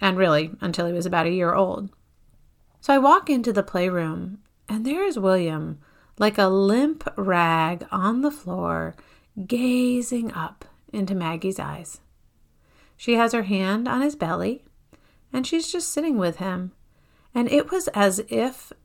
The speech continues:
peace itself had sat down next to him for the first time in his life. She never said a word. She never moved. She sat there with her hand gently resting on him for, I don't know,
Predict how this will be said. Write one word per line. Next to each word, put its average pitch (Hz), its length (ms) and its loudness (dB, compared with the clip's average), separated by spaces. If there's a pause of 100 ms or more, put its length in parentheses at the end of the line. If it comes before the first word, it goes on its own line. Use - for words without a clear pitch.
(200)
peace - 600 -4
itself - 720 -4 (160)
had 180 220 -2
sat - 300 -2
down 196 240 0
next 175 260 -6
to 202 120 -4
him 185 200 -6
for 185 160 -6
the - 120 -6
first - 340 -4
time 190 260 -4
in 190 120 -4
his 202 200 -6
life. - 360 -10 (1120)
She - 160 -6
never 180 320 -2
said 269 200 0
a 302 80 2
word. 254 420 -2 (460)
She 196 220 -2
never 175 320 0
moved. 233 580 0 (360)
She 175 220 -8
sat - 460 -4
there 247 300 -2
with 202 200 -2
her 170 160 -4
hand 165 400 -6
gently 240 500 -2
resting 202 480 -2
on 190 200 0
him 180 420 -6
for, 180 480 2
I 175 100 2
don't 320 140 2
know, 196 260 0